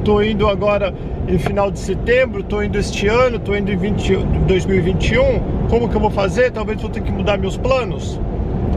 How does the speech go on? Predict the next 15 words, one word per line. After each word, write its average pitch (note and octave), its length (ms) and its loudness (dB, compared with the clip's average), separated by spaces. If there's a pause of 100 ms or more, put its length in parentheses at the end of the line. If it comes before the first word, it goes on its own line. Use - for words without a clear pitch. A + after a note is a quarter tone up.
Lembra? F#3 480 2 (1500)
Por G3 180 4
lei, D4 460 2 (1040)
turista F#3+ 560 4
não B3 100 -4
pode A#3+ 300 -2
colocar A#3 340 0
o A#3+ 80 4
filho A#3 380 0
na A#3 80 4
escola. A3+ 580 0 (200)
Esta D#3 260 2
é A3 40 4
a G#3+ 40 4
lei. A3 400 2